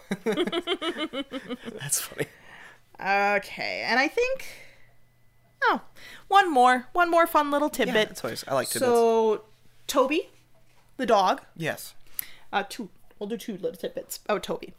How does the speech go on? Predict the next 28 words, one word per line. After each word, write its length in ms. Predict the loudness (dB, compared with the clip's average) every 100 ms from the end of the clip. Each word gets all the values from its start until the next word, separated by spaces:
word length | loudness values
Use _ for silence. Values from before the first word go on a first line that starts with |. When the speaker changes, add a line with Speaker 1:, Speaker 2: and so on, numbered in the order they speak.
| -20 -18 -18
Speaker 2:
The 60 | -4
first 240 | -2 0 -2
one 140 | -4
is 220 | -2 -4 -2
his 160 | -4
bark 280 | -2 -2 -2
slash 280 | -2 -4 -2
howl 400 | -4 -2 -4 -6
Speaker 1:
Mm-hmm. 240 | -6 -6 -6 0
Speaker 2:
is 200 | 0 0
the 80 | -2
same 400 | 0 0 0 2
one 240 | 4 4 0 -12 -20 -12
that 560 | 0 4 6 6 2 -4 -18 -14
you 180 | -8 -6
can 200 | -4 -4
find 500 | 2 2 2 -2 -8
Trusty 440 | -4 -4 -4 -6
using 680 | -6 -6 -6 -6 -6 -6 -8 -12 -16 -8
in 140 | -4
Lady 280 | -2 -2 -4
and 100 | -6
the 60 | -10
Tramp. 320 | -12 -14 -14 -18 _ -8
Speaker 1:
Oh, 140 | -6
there 120 | -4 -4
you 80 |
go. 160 | -6 -8